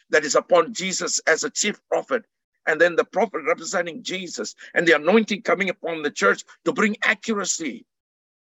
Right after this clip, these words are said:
so that the church will go into front line in politics, in media, in every sector of society.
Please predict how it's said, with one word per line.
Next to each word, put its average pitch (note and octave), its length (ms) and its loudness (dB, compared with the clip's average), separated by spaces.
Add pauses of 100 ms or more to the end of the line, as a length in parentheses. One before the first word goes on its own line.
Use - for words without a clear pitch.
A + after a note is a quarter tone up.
(260)
so G3 240 0
that F3 160 6
the D#3+ 100 4
church A#3+ 360 4
will F3 120 2
go G3+ 220 6
into - 300 -8
front G#3+ 280 2
line E3+ 300 2 (200)
in D#3+ 180 -6
politics, F#3+ 600 0 (320)
in D#3+ 420 -2
media, E3 560 4 (260)
in D3+ 160 -4 (120)
every A3 240 4
sector G#3 360 0
of D#3+ 120 0
society. E3 760 -2